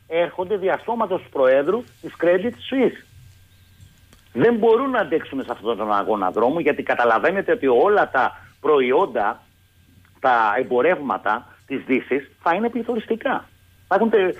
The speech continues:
δηλαδή, μιλάμε εδώ πλέον, μιλάμε για στάσιμο πληθωρισμό. Έχουμε φύγει από την ύφεση και μιλάμε για στάσιμο πληθωρισμό. Διότι μειώνονται οι μισθοί <laughs> και, και, ο, και, ο, και ανεβαίνει ο πληθωρισμός. Πώς θα το αντέξουν αυτό; Πώς θα είναι ανταγωνιστικές, δηλαδή, οι δυτικές,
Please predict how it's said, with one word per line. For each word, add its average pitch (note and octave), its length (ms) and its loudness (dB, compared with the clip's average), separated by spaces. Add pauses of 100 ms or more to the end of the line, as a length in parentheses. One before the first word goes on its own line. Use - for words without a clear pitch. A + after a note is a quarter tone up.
δηλαδή, D#3+ 240 2
μιλάμε A3+ 320 4
εδώ G#3+ 160 2
πλέον, F#3+ 280 0
μιλάμε D#3+ 340 0
για E3+ 280 0 (420)
στάσιμο D3+ 580 -2
πληθωρισμό. G#2 540 -4
Έχουμε C3+ 180 -4
φύγει D3+ 280 0
από A2 160 0
την G2 200 -6
ύφεση D#3 300 -2
και E3 120 -2
μιλάμε D3+ 280 2
για F3+ 120 0
στάσιμο G3+ 380 0
πληθωρισμό. G#3 720 0 (580)
Διότι F3 500 0 (180)
μειώνονται D#3+ 420 0
οι D3+ 60 4
μισθοί C#3 400 0 (240)
<laughs> - 160 -20
και, G#3+ 260 0 (240)
και, G3+ 60 2
ο, D3 520 4
και, - 60 -4
ο, E3 60 4 (180)
και D#3+ 60 -2
ανεβαίνει D#3 300 -2
ο B3 40 -2
πληθωρισμός. A#3 640 -4 (1400)
Πώς A#3+ 160 2
θα A#3+ 120 0
το G3+ 100 2
αντέξουν C3 500 0
αυτό; A#2 220 -2
Πώς G3 220 0
θα G#3 80 0
είναι G3+ 180 0
ανταγωνιστικές, C3+ 840 2
δηλαδή, G#2+ 340 0
οι A#2 60 2
δυτικές, G2+ 520 -2